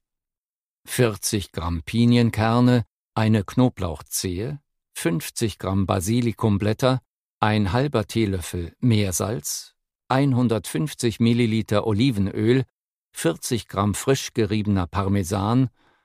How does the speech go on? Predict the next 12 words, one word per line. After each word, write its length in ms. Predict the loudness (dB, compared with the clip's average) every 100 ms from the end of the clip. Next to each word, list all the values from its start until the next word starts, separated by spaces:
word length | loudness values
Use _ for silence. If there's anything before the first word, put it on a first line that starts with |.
| _
Olivenöl 1000 | 2 2 2 0 0 0 -2 -2 -2 -4
zum 300 | -6 -2 0
Beträufeln. 840 | -2 -2 -4 -4 -8 -10 -12 -18 _ _ _ _ _ _
Pro 220 | 2 2
Portion 560 | 2 -2 2 2 4 2
circa 560 | 2 0 0 -2 -2
fünf 420 | -6 0 0 0 -4
Gramm 300 | -4 -4 -2
Eiweiß, 640 | -2 0 0 0 0 -4 -8 -20 -20 -10
sechsundvierzig 1000 | 0 0 0 -2 -2 0 -2 -2 -6 -6
Gramm 220 | -8 -8 -2
Fett, 380 | -2 -2 -8